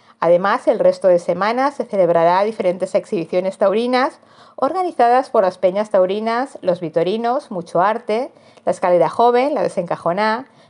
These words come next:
Peña Cultural Taurina y la propia Comisión de Toros. Mari Carmen Climent, alcaldesa de Segorbe, ha manifestado: "Disfruta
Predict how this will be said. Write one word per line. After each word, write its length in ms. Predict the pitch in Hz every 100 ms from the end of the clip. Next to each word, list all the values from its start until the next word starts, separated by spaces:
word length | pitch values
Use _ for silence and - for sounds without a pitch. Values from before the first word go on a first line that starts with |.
| _
Peña 280 | 214 214 208
Cultural 420 | 202 185 185 185
Taurina 640 | 180 185 240 262 277 311 -
y 80 | 190
la 140 | 165
propia 380 | - 185 226 226
Comisión 360 | 190 175 175 160
de 120 | 170
Toros. 500 | 240 254 170 170 - _ _ _ _
Mari 200 | 190 185
Carmen 320 | 180 180 190
Climent, 400 | 180 190 185 247
alcaldesa 540 | 285 247 180 170 180 180
de 80 | 170
Segorbe, 420 | 190 202 247 269
ha 60 |
manifestado: 960 | 226 190 175 180 - 165 165 165 156 - _ _ _ _ _ -
"Disfruta 800 | 208 - 254 285 294 302 311